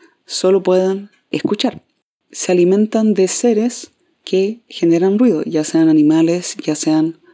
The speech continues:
seres humanos. Por lo tanto, pasamos gran parte de la película tratando de luchar con el mayor enemigo,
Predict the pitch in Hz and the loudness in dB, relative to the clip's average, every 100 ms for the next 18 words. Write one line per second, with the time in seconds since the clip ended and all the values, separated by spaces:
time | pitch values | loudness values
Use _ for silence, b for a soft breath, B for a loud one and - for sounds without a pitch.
0 | b _ _ - 156 160 180 151 165 - | b _ _ -8 -2 0 2 0 -4 -16
1 | - - _ _ _ _ _ _ _ _ | -20 -20 _ _ _ _ _ _ _ _
2 | _ 180 180 208 208 214 196 208 214 208 | _ 0 2 2 0 0 0 2 2 4
3 | 190 220 233 226 220 214 208 214 208 - | 2 0 -2 0 2 2 2 0 -2 -4
4 | 165 175 196 - 160 170 175 175 165 170 | -4 -6 -6 -6 0 2 2 2 2 0
5 | 175 - 151 147 170 175 175 160 156 151 | 0 0 0 0 -2 -2 0 2 4 4
6 | 147 175 214 220 220 226 156 170 | 2 2 2 4 4 4 2 -2